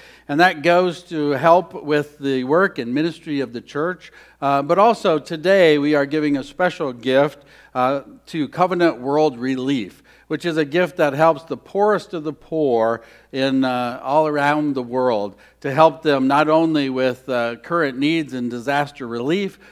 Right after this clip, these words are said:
but also with developmental, development gifts that allow them to become, people to become self-sustaining.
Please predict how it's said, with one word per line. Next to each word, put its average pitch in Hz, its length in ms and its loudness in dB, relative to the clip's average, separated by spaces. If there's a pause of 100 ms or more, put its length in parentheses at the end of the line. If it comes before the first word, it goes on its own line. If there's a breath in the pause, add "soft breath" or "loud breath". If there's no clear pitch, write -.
(140 soft breath)
but 120 140 -4
also 139 560 2
with 117 260 -8
developmental, 147 880 -2 (360)
development 127 760 2
gifts 123 380 -8 (300 soft breath)
that 131 200 -2
allow 143 440 2
them 127 320 -2
to 131 200 -12
become, 123 600 -4
people 139 320 -6
to 135 120 -10
become 123 480 -8
self-sustaining. 110 1000 -8